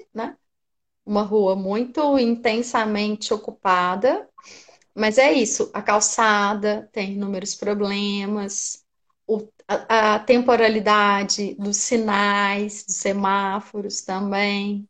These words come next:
né? É, é,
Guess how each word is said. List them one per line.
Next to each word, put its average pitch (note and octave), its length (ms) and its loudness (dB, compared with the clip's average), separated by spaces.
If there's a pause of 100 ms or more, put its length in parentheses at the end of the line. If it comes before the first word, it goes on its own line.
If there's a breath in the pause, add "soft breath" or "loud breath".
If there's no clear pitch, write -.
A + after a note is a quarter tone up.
né? A3+ 240 -8 (960 loud breath)
É, F#3 840 -4 (2000)
é, G3 300 -10